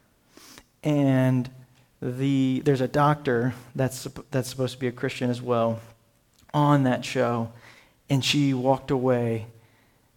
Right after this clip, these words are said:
really questioning God. She's like, "Is," and she used the story of Job, and many of you guys know it. And so she was saying,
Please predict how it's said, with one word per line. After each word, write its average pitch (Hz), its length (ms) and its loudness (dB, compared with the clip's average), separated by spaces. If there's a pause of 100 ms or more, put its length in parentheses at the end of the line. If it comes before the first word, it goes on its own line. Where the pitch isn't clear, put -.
(340)
really 131 300 2
questioning 120 540 -4
God. 117 380 -8 (420)
She's 135 140 -8
like, 123 280 -4 (680)
"Is," 127 220 -8 (260)
and 131 120 0
she 143 140 -4
used 151 240 0
the 135 60 -6
story 135 400 -2
of 120 100 -4
Job, 120 480 2 (960)
and 131 100 2
many 135 160 4
of 131 60 0
you 127 60 -6
guys 127 220 0
know 123 260 0
it. 120 140 -2 (100)
And 127 200 -2
so 127 380 -6
she 131 220 -8
was 123 100 -6
saying, 123 380 -2